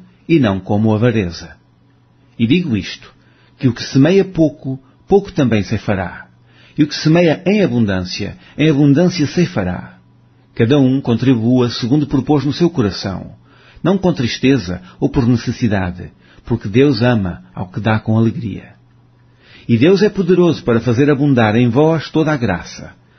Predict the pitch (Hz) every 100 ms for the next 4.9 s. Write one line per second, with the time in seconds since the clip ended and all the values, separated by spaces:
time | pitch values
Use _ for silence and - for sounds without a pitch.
0 | - - 120 170 180 180 151 - 202 175
1 | - 170 156 143 131 123 113 139 185 156
2 | 139 - 123 - 113 101 - 98 92 -
3 | - 131 135 151 135 131 127 120 117 165
4 | 151 113 117 110 92 90 87 -